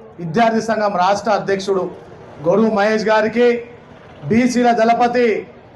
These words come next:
జాజుల సిరన్న గారికి, అందరికీ కూడా పేరు పేరున బీసీ యువజన సంఘం తరఫు నుంచి ఉద్యమాభివందనాలు తెలియజేస్తున్నా. ఇక్కడికి మనం వచ్చినాము, వెళ్ళినాము అని చెప్పేసి అని కాకుండా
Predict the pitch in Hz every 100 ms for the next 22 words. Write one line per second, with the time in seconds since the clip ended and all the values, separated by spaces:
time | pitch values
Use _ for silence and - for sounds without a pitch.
0 | 131 196 220 240 254 233 220 233 240 240
1 | 233 240 240 262 254 208 285 294 294 277
2 | 262 254 233 180 - - - - - 254
3 | 277 277 262 254 262 262 196 - - -
4 | 143 240 262 254 240 240 247 233 233 226
5 | 220 226 220 214 208 196 202 202 190 185
6 | 185 175 180 165 156 156 143 226 233 285
7 | 294 254 233 240 - - - - - -
8 | - - 139 214 247 226 240 269 285 285
9 | 285 294 285 - - - 135 156 214 277
10 | 285 285 285 285 285 - - - - -
11 | 202 240 240 233 240 233 208 214 226 240
12 | 220